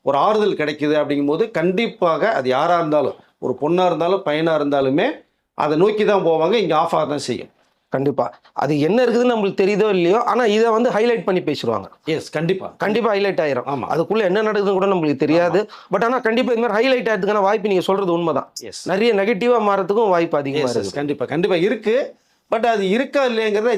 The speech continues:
Speaker 1: ஜெயம் ரவி தான் ஓப்பன் பண்ணணும். இப்ப நம்மளுடைய பார்வை இருக்குன்னு தெரியுது, எல்லாருடைய பார்வை இருக்குன்னு தான் தெரியுது. But அது இருக்கா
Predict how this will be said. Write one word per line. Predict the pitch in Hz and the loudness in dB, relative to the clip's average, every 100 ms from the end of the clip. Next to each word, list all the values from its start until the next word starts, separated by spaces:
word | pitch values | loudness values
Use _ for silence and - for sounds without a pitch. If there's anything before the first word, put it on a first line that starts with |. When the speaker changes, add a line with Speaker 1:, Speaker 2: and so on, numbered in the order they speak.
| 170 | 0
Speaker 1:
ஜெயம் | 240 226 | 0 0
ரவி | 202 208 | 0 2
தான் | 175 | 2
ஓப்பன் | 151 135 | 0 -4
பண்ணணும். | 110 92 - _ _ _ _ | -6 -10 -18 _ _ _ _
இப்ப | - 117 | -4 0
நம்மளுடைய | 175 202 196 | 2 2 2
பார்வை | 262 247 214 | 2 2 2
இருக்குன்னு | 220 254 - | 2 0 2
தெரியுது, | 180 143 | 0 2
எல்லாருடைய | 147 175 170 165 | 2 2 2 2
பார்வை | 180 190 | 2 2
இருக்குன்னு | 170 175 165 175 | 0 2 0 2
தான் | 160 - 123 165 | 0 -6 -6 -2
தெரியுது. | 160 131 - - _ _ _ _ - | 0 -2 -6 -18 _ _ _ _ -4
But | 139 | 0
அது | 147 214 | 2 2
இருக்கா | 220 | 4